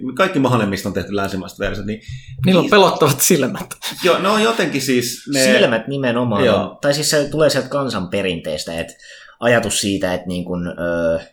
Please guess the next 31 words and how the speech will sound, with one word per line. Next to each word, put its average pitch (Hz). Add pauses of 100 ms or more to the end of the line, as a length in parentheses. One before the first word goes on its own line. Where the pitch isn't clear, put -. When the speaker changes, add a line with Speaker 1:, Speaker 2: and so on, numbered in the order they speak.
(200)
Speaker 3:
no 98
siis 98
tiedätte 92
animismin, 87
elikkä 82
siihen, 82
että 73
Speaker 1:
Mm. 110
Speaker 3:
kaikella, 87
Speaker 2:
Mm. 131
Speaker 3:
kaikella 101 (100)
Speaker 1:
Henki. 92
Speaker 3:
niin 92
kun 90
Speaker 2:
Henki. 127
Speaker 3:
kaikessa 113
on 95
henki 98
Speaker 1:
Mm. 117
Speaker 3:
jossain, 92 (340)
jossain 92
vanhassa, 98 (300)
niin 92
kun, 90
tota, 85
sanotaan 90
nyt 87
vaikka 85
luonnon 92
muodostelmassa, 87
tässä 85